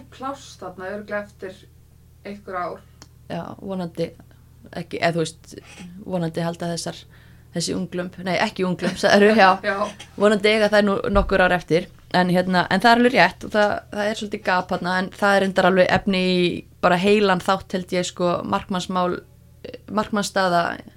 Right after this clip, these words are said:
Speaker 2: Íslands.
Speaker 1: Mhm.
Speaker 2: Þannig að við erum kannski passa að fara ekki ofan í þá ormagryfju
Speaker 1: Já, já, já, já.
Speaker 2: akkurat núna. En ég er sammála þér og
Speaker 1: Mhm.
Speaker 2: auðvitað viljum við hafa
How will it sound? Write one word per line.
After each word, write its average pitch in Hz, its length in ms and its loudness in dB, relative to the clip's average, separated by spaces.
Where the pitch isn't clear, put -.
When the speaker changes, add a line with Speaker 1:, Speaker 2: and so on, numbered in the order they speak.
Speaker 2:
Íslands. - 600 -4
Speaker 1:
Mhm. 190 420 -14
Speaker 2:
Þannig 180 180 -4
að 180 60 -2
við 180 80 -2
erum 190 140 -8
kannski 196 240 -8
passa 196 260 -4
að 185 60 -6
fara 190 160 0
ekki 190 100 -6
ofan 190 140 -2
í - 20 -8
þá 202 160 4
ormagryfju 208 600 2
Speaker 1:
Já, 190 100 -4
já, 185 160 -6
já, 190 160 -12
já. 190 300 -4
Speaker 2:
akkurat 196 220 0
núna. 185 240 2
En 196 80 2
ég 208 60 2
er 220 100 -2
sammála 233 300 2
þér 175 240 2
og 202 280 4
Speaker 1:
Mhm. 196 180 -16
Speaker 2:
auðvitað 233 280 2
viljum 233 280 2
við 240 200 6
hafa 214 500 0